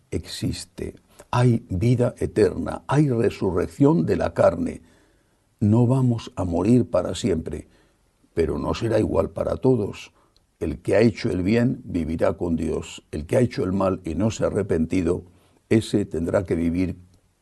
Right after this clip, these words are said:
el peor de los destinos, que es estar en el infierno por toda la eternidad. Vivamos por agradecimiento,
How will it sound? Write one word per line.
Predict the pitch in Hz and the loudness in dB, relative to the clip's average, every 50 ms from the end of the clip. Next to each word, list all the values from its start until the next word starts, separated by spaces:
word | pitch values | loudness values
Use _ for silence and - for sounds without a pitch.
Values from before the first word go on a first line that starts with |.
| _ _ _ _ - - | _ _ _ _ -2 0
el | 82 73 - | 0 0 -2
peor | - - - 78 85 95 113 117 107 - - | -6 -4 -2 2 2 4 4 4 2 0 -2
de | - 80 80 | -6 -6 -2
los | 78 92 95 90 | -2 -2 -2 -2
destinos, | 82 80 80 - - - 87 76 78 78 - - - - - - _ _ | -4 -6 -6 -6 -4 -4 -2 -2 -2 -4 -6 -8 -12 -20 -20 -20 _ _
que | - 98 | 0 0
es | - - | 0 -2
estar | - - - 92 87 87 | -6 -4 -2 0 0 0
en | 82 76 71 | -2 -4 -4
el | 69 78 | -6 -6
infierno | 78 - - - - - 92 85 80 | -8 -6 -4 -4 -4 -2 -2 -4 -4
por | 85 - 82 - | -4 -4 -4 -2
toda | - 95 87 85 80 | -2 -2 0 0 0
la | 76 - | 0 0
eternidad. | 82 - - - - - - - - 92 85 - - _ _ - - - - _ _ _ _ _ _ _ _ _ _ _ - | -2 -2 -6 -6 -6 -6 -6 -6 -6 -8 -10 -12 -18 _ _ -20 -20 -20 -20 _ _ _ _ _ _ _ _ _ _ _ 0
Vivamos | - 113 104 104 135 160 170 175 170 - - - _ _ _ _ | 2 4 6 6 6 6 6 4 2 0 -6 -16 _ _ _ _
por | - 104 98 98 | -2 0 2 2
agradecimiento, | 92 90 - - 85 87 87 85 - - - - 110 110 107 104 98 95 - 85 82 - | 0 0 -2 -2 0 0 0 -2 -2 -2 0 2 4 4 4 2 0 -2 -6 -8 -8 -10